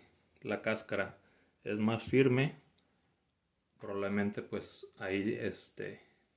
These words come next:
unas por otras, como podemos decir. En general, pues un buen melón, ah, no tan sobresaliente, igual y pudiera ser que,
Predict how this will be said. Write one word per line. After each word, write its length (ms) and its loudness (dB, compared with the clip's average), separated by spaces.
unas 260 -2
por 200 0
otras, 320 0
como 220 -10
podemos 300 -4
decir. 280 -8
En 180 -4
general, 640 6
pues 520 -8
un 160 -10
buen 180 2
melón, 400 4
ah, 360 -2
no 160 -2
tan 160 0
sobresaliente, 840 4
igual 320 8
y 60 4
pudiera 400 2
ser 260 -2
que, 320 0